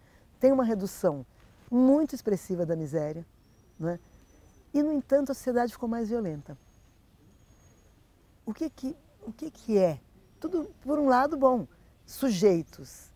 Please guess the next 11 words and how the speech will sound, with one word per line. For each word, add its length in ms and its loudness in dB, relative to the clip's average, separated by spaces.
que 100 -2
nem 220 4
se 140 -6
consideravam 720 4
sujeitos 440 -4
de 80 -6
direito, 600 0
não 160 -2
é? 120 0
De 80 -8
tão, 580 4